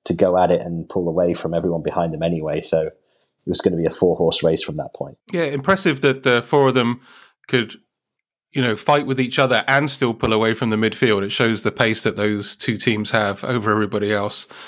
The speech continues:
Speaker 2: that usually when you get team, uh, cars fighting with each other, they end up losing ground. Um, but they, they still had the pace to pull away.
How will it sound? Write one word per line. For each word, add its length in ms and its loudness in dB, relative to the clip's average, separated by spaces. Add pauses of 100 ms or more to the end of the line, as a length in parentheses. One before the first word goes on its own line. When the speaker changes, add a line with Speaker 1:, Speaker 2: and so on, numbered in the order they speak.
(320)
Speaker 2:
that 240 0
usually 300 4
when 140 4
you 100 4
get 180 0
team, 340 0 (160)
uh, 240 -4
cars 280 0
fighting 300 2
with 120 2
each 140 0
other, 200 2
they 140 2
end 140 2
up 280 -2 (680)
losing 400 2
ground. 480 2 (140)
Um, 560 -4
but 240 -4 (840)
they, 180 -6
they 160 -4
still 240 -2
had 120 -6
the 60 -8
pace 260 -4
to 80 -10
pull 200 -4
away. 300 -6